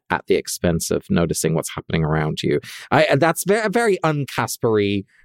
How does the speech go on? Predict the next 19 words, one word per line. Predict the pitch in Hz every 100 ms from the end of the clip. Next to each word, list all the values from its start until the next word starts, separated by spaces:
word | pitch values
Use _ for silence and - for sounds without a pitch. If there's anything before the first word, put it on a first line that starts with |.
| - - -
sermon | - - 123 104 95 85
'cause | 120 117
I'm | 127
all | 123
about | 101 104
embracing | 101 95 101 - 101
the | 98
joy. | - 110 101 92 92
But | 123 - - -
I | 160
think | 190 196
the |
word | 175 160 143
still, | - - 156 127 76 73 -
still | - - 156 151 147
is | 131 -
the | 117
thing | - 107 101
that's, | 98 -